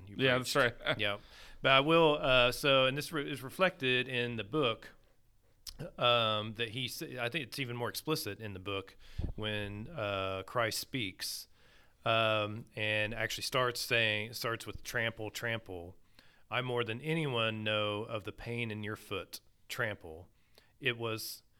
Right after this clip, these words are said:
Speaker 1: to be trampled on by men that I was born into this world," which is not in the movie.
Speaker 2: Mm.
Speaker 1: Um, and then says, "It was to share men's pain that I carried my cross," which is in the movie. So I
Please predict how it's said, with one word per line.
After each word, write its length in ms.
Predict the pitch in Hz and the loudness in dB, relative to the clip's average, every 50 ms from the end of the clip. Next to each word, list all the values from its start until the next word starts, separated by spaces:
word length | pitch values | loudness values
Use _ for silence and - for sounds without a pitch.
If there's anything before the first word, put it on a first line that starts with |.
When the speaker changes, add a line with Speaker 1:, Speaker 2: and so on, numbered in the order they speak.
| _ _ _ - | _ _ _ -10
Speaker 1:
to 80 | - 110 | -10 -10
be 280 | 92 - 143 160 165 | -6 -4 -2 -2 -2
trampled 480 | 156 - - 123 113 107 - 107 110 107 | -2 -2 0 0 0 0 0 -6 -10 -8
on 280 | 117 110 107 107 107 | -6 -6 -6 -4 -4
by 160 | 104 104 98 95 | -2 -2 -2 -2
men 640 | 104 113 127 139 131 113 101 95 95 95 95 101 - - | -2 -2 -2 0 0 0 0 -2 -4 -6 -10 -12 -8 -6
that 120 | 107 98 | -4 -2
I 120 | 98 101 101 | 0 -2 -2
was 160 | 95 98 92 | -4 -6 -10
born 360 | 92 92 104 104 104 104 101 | -10 -8 -6 -4 -4 -4 -4
into 280 | 95 95 - - 101 92 | -6 -8 -8 -8 -8 -8
this 180 | 92 92 - | -8 -10 -10
world," 300 | - 101 101 98 85 85 | -10 -8 -6 -6 -6 -8
which 160 | 87 90 - 98 | -10 -12 -12 -12
is 140 | 92 - - | -12 -10 -6
not 280 | 98 95 98 95 101 | -4 -4 -4 -4 -4
in 220 | 98 92 87 85 85 | -8 -10 -12 -12 -12
the 280 | 85 87 85 82 82 87 85 - - - _ _ _ | -12 -12 -10 -12 -12 -14 -18 -20 -20 -20 _ _ _
movie. 440 | - 98 95 90 82 85 87 92 98 - _ - | -12 -12 -12 -12 -12 -14 -18 -18 -20 -18 _ -8
Speaker 2:
Mm. 240 | 117 117 110 101 98 104 - - - - | -6 -6 -6 -6 -10 -12 -16 -14 -6 -2
Speaker 1:
Um, 520 | 117 104 101 101 98 95 95 95 95 95 - _ | 0 0 0 0 0 -2 -4 -6 -8 -14 -14 _
and 160 | - 107 104 | -10 -8 -6
then 140 | 104 104 110 | -6 -6 -6
says, 360 | - - 107 95 95 95 - - | -6 -4 -4 -2 -4 -4 -6 -10
"It 100 | 123 104 | -12 -12
was 120 | 98 95 | -10 -10
to 80 | - 104 | -8 -8
share 260 | - - - 110 101 101 | -6 -4 -2 -2 -2 -4
men's 260 | 98 98 95 92 - | -6 -8 -8 -10 -10
pain 340 | - - 104 98 92 92 90 | -8 -6 -4 -4 -4 -6 -8
that 100 | 90 90 | -10 -10
I 80 | 90 | -10
carried 360 | 87 - - 101 92 92 87 90 | -10 -8 -6 -6 -6 -6 -8 -10
my 100 | 90 87 | -12 -14
cross," 400 | - - 98 82 80 76 - - | -10 -10 -10 -10 -10 -12 -14 -14
which 160 | 92 - - | -12 -10 -8
is 180 | 98 87 - - | -8 -8 -10 -14
in 80 | 85 82 | -16 -18
the 60 | 82 | -18
movie. 320 | 82 85 82 82 82 82 85 | -18 -18 -18 -18 -16 -16 -14
So 300 | - - 120 104 101 | -8 -4 -2 -2 -2
I 40 | 98 | -4